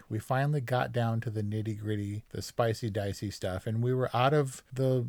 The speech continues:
rooms with the carefully recessed lighting and the wandering around up and down the steps and stuff.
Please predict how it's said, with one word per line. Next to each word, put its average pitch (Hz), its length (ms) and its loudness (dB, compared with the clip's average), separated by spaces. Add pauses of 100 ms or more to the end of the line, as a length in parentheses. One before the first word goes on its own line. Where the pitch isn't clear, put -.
(180)
rooms 135 840 2
with 123 220 0
the 127 300 2 (200)
carefully 139 540 2
recessed 127 840 0
lighting 107 560 2
and 87 160 -4
the 87 200 -6 (180)
wandering 123 560 6
around 123 580 4
up 117 180 -2
and 117 120 4
down 117 220 4
the 104 40 -2
steps - 440 -2
and 95 120 -2
stuff. - 440 -8